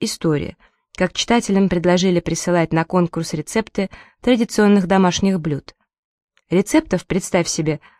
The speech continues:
было просто море, и все один другого краше. Салат из крабовых палочек, пирог с сосисками, подливка из бульонных кубиков, ну и прочее в том же духе.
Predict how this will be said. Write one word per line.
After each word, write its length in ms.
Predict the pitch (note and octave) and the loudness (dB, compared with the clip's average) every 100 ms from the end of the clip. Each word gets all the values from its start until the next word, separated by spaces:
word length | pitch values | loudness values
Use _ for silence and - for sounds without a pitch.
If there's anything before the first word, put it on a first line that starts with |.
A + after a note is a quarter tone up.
| _ | _
было 200 | F3 F#3+ | 0 0
просто 340 | A#3+ A#3+ - | 2 -2 2
море, 380 | A#3+ G#3 D#3 D3 _ _ _ _ | 4 4 2 -2 _ _ _ _
и 80 | - | -8
все 240 | - A3+ A3 | -2 2 4
один 260 | F#3+ G3 | 4 4
другого 400 | F3 F3 F3 D#3+ | 4 2 4 2
краше. 460 | D#3 E3+ D3+ - - _ _ _ _ _ _ _ | 0 -2 -4 -6 -12 _ _ _ _ _ _ _
Салат 400 | - F3 F#3 A3+ | -2 2 2 2
из 80 | F3+ | -2
крабовых 520 | - E3+ D#3 D3 - | 0 0 0 -4 -4
палочек, 600 | D#3+ G#3 A3+ G3+ F#3 - _ _ _ | 2 2 2 -4 -10 -12 _ _ _
пирог 260 | - F3+ G#3+ | -2 0 0
с 60 | |
сосисками, 720 | - D3+ - G#3+ - G3 F#3 F3 _ _ _ | -2 -2 -2 -2 -2 -2 -2 -2 _ _ _
подливка 540 | E3+ D3+ F#3 A3+ - | -2 2 4 2 2
из 100 | G#3 | 0
бульонных 480 | F3 F#3 F#3+ F#3+ F3+ | 2 2 2 2 0
кубиков, 560 | - F#3+ E3 - - _ _ _ _ - | -2 -2 -2 -6 -14 _ _ _ _ 0
ну 160 | D4 | 4
и 40 | A#3 | 4
прочее 460 | - G#3 G#3+ F3+ | 4 2 2 0
в 60 | E3 | 0
том 200 | - E3 | 0 0
же 120 | D#3+ | 0
духе. 360 | D#3+ D3 - | -4 -6 -8